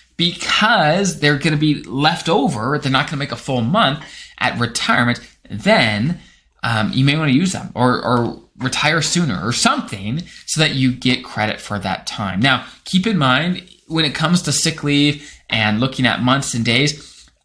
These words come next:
basically thirty days equals a month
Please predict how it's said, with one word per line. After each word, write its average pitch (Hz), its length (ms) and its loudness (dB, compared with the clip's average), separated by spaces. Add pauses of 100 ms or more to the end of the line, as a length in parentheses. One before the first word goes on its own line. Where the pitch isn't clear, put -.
(300)
basically 160 560 0
thirty 214 880 0 (140)
days 127 720 -2
equals 156 500 -2
a 127 60 2
month 101 480 -6